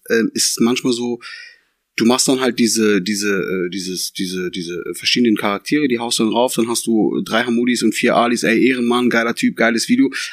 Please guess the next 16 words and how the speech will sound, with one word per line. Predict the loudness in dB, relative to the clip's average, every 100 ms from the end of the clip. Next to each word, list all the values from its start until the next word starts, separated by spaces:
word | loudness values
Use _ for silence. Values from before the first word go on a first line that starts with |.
| -8
Aber | -4 -2
ich | -2
glaub | 0 0
nicht, | 0 0
dass | -4
die | -4
sich | -4 -4
ein |
Ticket | -4 -4 -4 -6 -10
so, | -10 -6 -6 -6
äh, | -8
für, | -10 -10 -8
für | -6 -4
Stand-up | -2 -2 -4
kaufen | -8 -10 -10
würden. | -12 -14